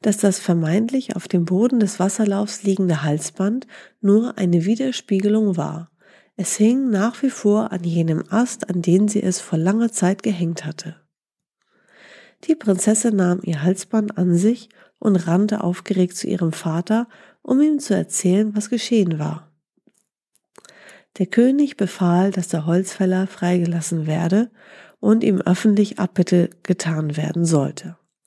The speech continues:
Das kleine Mädchen holte man an sein Wa-, aus seinem Waisenhaus zurück und alle lebten fortan glücklich.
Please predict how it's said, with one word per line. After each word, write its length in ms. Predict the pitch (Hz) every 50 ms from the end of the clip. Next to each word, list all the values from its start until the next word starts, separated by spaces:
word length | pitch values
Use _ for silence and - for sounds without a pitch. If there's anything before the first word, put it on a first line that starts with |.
| _ _ _ _ _ _ _ _ _ _ _ _ _ _ _ _ _ _
Das 240 | - 175 - -
kleine 320 | - - 180 160 160 165 160
Mädchen 640 | 175 208 240 262 254 - - - 240 233 233 233 - _ - _ _ _ _ _ _ _ -
holte 320 | 196 196 208 208 208 214
man 300 | 196 180 170 175 185 185 -
an 140 | - 170 156
sein 220 | 156 151 151 151
Wa-, 200 | 156 160 185 - - _
aus 200 | 190 180 180 -
seinem 380 | - 170 160 160 156 156 151 156
Waisenhaus 680 | 151 170 180 175 - 185 175 156 165 170 160 160 - -
zurück 420 | - 175 185 208 247 262 - - _ - - _ _ _
und 260 | 202 175 - - -
alle 220 | 170 180 208 220
lebten 540 | 214 190 170 165 175 - - - 202 208 208
fortan 560 | - - - - 165 160 160 - 190 190 190
glücklich. 600 | 175 - 165 - - 156 151 143 143 - - -